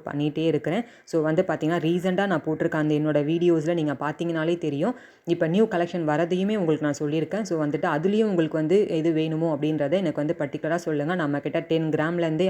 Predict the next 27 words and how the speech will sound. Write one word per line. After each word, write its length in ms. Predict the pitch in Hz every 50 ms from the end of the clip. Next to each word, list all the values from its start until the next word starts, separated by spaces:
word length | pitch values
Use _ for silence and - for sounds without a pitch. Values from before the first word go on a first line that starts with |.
| 165 151
அவைலபிள். 400 | 139 156 151 147 143 185 262 285 - - - - - - -
இந்த 200 | 175 180 180 175
மாதிரி 200 | 196 214 208 -
ஃபுல் 200 | 226 233 247 -
கிட்டுக்கு 260 | - 208 - 180 156
மட்டும்தான் 400 | 160 156 151 - 160 170 190 196
உங்களுக்கு 260 | 175 160 151 151 156
வந்து 180 | 151 160 190 190
ஃப்ரீ 140 | - 175 170 170
ஷிப்பிங்ல 420 | - 156 - - 165 160 156 151 147
வரும். 300 | 147 147 185 233 233 - - _ _ _ _ _ _ _ _ _ _ _ _ -
கொஞ்சம் 300 | 180 185 170 170 165 165
மினிமம்லாம் 540 | 175 185 196 196 196 190 190 196 208 202 175
வாங்குனீங்கன்னா, 460 | 156 156 165 170 170 160 165 208 254 247
ஷிப்பிங் 260 | - 190 - - 208 190
சார்ஜ் 240 | 190 202 208 180
நீங்க 180 | 165 165 165 160
போட்டுக்கிற 400 | 151 165 156 170 160 170 160 156
மாதிரி 280 | 151 147 147 147 147 147
தான் 120 | 156 160
இருக்கும். 400 | 147 147 143 - 240 277 302 - - - - -
So 220 | - - 180 170 156
ஃப்ரெண்ட்ஸ், 340 | - - 185 208 233 226 - - -
அ, 140 | 160 156 156
உங்களுக்கு 340 | 156 151 156 156 151 151 147
பிடிச்சிருக்கும்னு 520 | 151 - 165 156 165 - 170 170 175 180
நினைக்கிறேன். 460 | 180 160 151 151 151 - 160 202 240